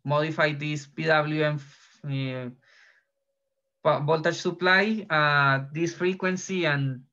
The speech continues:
this duty cycle is already a-, adjusted to the, to the real driver. Um, something really important here is this,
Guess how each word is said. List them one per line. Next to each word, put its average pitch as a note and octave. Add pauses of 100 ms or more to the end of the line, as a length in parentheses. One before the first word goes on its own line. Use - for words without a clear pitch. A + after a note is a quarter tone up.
(200)
this D#3
duty E3+
cycle E3 (500)
is E3
already E3+
a-, E3 (160)
adjusted D#3
to C#3+
the, B2 (680)
to D3+
the C#3+
real D3+
driver. E3 (1040)
Um, C#3 (2000)
something G3+
really F#3+
important F3+
here E3+ (320)
is D#3 (1120)
this, D3+